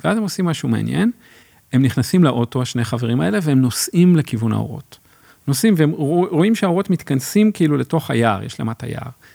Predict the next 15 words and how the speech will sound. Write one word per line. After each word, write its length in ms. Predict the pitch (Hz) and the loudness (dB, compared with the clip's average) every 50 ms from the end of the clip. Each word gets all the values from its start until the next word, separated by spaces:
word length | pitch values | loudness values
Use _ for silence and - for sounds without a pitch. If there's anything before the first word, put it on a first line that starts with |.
| _ _ | _ _
נוסעים 260 | - 143 - - 208 190 | -4 -4 -2 0 0 0
ביער, 320 | 180 151 139 131 110 104 | 0 0 2 0 0 0
זה 80 | 98 110 | -2 -2
בלילה. 400 | 110 113 110 104 98 98 - 120 | 0 2 2 2 0 0 -4 -6
נוסעים 220 | 113 - - 165 | -8 -6 -4 -2
ביער, 340 | 139 139 156 196 214 214 196 160 | -2 0 0 0 0 0 -2 -2
דרך 260 | 131 131 135 131 - | -4 -4 -4 -4 -6
לילית, 260 | 139 139 190 208 - - - - - - - _ - | -4 -2 -2 -2 -4 -6 -14 -20 -20 -20 -10 _ -4
נוסעים 240 | 135 - - 220 | -2 0 2 0
אחרי 200 | 214 - - 180 | 0 0 0 -2
האורות 380 | 175 170 160 131 123 120 - - | -2 0 0 0 -2 -2 -4 -6
האלה. 180 | 113 110 - 117 | -8 -8 -6 -8
נוסעים, 260 | 117 113 - 160 143 | -8 -4 -2 -2 -2
נוסעים, 260 | 127 113 - 120 113 | -2 -2 -4 -6 -6
נוסעים. 260 | 123 - - - 139 | -6 -8 -12 -14 -14